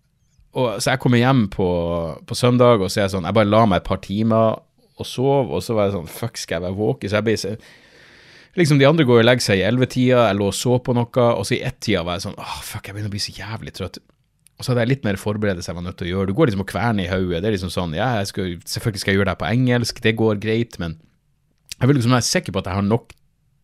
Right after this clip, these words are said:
nok tema i bakhodet. Jeg regner med at f-, praten kommer til å gå fint, og jeg vet at Chris er glad i å snakke. Eh,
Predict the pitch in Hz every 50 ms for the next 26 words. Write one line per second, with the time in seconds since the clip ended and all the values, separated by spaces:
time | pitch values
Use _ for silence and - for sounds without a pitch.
0 | _ - 113 110 120 - _ _ _ - - - - _ - - 123 120 113 98
1 | 95 90 80 76 78 80 80 80 80 80 90 92 92 - - 85 80 78 73 -
2 | - - - - - - - - 104 117 120 120 113 110 127 135 104 92 - -
3 | - - - - _ - - 104 95 - - 95 - 87 85 78 82 82 87 85
4 | - 110 113 107 92 67 78 92 90 - 82 80 - - 95 85 - - 78 82
5 | 82 82 78 69 - - 92 98 98 - 95 90 87 - - - - - - -
6 | - - _ _ _ - - 71 73 73 73 73 73 65